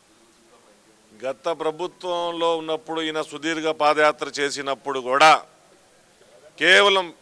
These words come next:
పెయిడ్ ఆర్టిస్టులను పెట్టుకొని ఒక కళ్యాణ మండపంలో మీటింగ్ పెడతారు. ఆ మీటింగ్లో వాళ్ళ సామాజిక వర్గం లేదంటే వాళ్ళ పార్టీకి ఎవరు అనుకూలంగా ఉన్న స్టూడెంట్ని తీసుకొచ్చేసి, "ఆ, జగన్ అన్నయ్య మీరు రావాలా, మీరు వస్తే హోదా వస్తది, మీరు వస్తే ఉద్యోగాలు వస్తాయి, మీరు వస్తే ఏదో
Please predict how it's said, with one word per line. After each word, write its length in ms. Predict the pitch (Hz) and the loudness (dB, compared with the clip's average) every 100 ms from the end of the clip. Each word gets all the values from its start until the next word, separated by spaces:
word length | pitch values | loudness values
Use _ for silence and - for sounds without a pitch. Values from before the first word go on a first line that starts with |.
| _ | _
పెయిడ్ 220 | 143 170 170 | 2 6 6
ఆర్టిస్టులను 460 | 160 151 - 165 | 4 0 -6 -4
పెట్టుకొని 580 | 147 143 139 147 131 123 - - _ _ _ _ _ - | -2 -2 -2 -6 -6 -12 -18 -20 _ _ _ _ _ -12
ఒక 140 | 143 | 0
కళ్యాణ 280 | 151 175 196 | 4 6 4
మండపంలో 460 | 180 180 165 175 | 2 0 -2 -4
మీటింగ్ 320 | 165 175 185 165 | -2 0 2 2
పెడతారు. 500 | 156 147 151 147 139 | 2 2 -2 -2 0
ఆ 140 | 147 | 2
మీటింగ్లో 840 | 165 180 185 185 185 156 156 165 - _ _ _ _ _ - | 2 0 -2 0 2 2 0 -6 -16 _ _ _ _ _ -2
వాళ్ళ 180 | 143 | 0
సామాజిక 480 | 160 160 170 175 160 | 2 2 4 2 0
వర్గం 380 | 170 160 170 175 | -4 -4 -4 0
లేదంటే 320 | 165 165 160 | 0 0 0
వాళ్ళ 180 | 151 151 | 0 2
పార్టీకి 360 | 151 156 160 160 | 2 2 2 -2
ఎవరు 140 | 156 | -2
అనుకూలంగా 440 | 151 143 165 160 | -2 -4 -6 -6
ఉన్న 360 | 156 151 139 131 | -6 -2 -2 -2
స్టూడెంట్ని 480 | 131 160 175 180 165 | -8 -4 0 0 -2
తీసుకొచ్చేసి, 960 | 151 143 151 - 156 156 170 143 139 - _ _ _ _ - - - - | -12 -12 -12 -6 -6 -4 -4 -4 -8 -16 _ _ _ _ -20 -20 -20 -8
"ఆ, 140 | 143 175 | -4 -2
జగన్ 300 | 143 156 175 | 2 2 0
అన్నయ్య 280 | 175 175 165 | -2 -2 -2
మీరు 220 | 156 156 | -4 0
రావాలా, 380 | 160 165 165 160 | 2 2 2 0
మీరు 240 | 156 160 | -2 -4
వస్తే 180 | 156 165 | -4 -6
హోదా 320 | 151 156 160 | -6 0 0
వస్తది, 360 | 151 151 143 147 | -2 -6 -12 -8
మీరు 220 | 151 156 | -4 -4
వస్తే 200 | 151 160 | -4 -8
ఉద్యోగాలు 440 | 139 156 151 147 | -6 -4 -2 -4
వస్తాయి, 240 | 143 156 143 | -6 -10 -10
మీరు 200 | 147 151 | -6 -6
వస్తే 280 | 151 160 | -6 -4
ఏదో 380 | 151 160 147 127 | -2 -2 -2 -6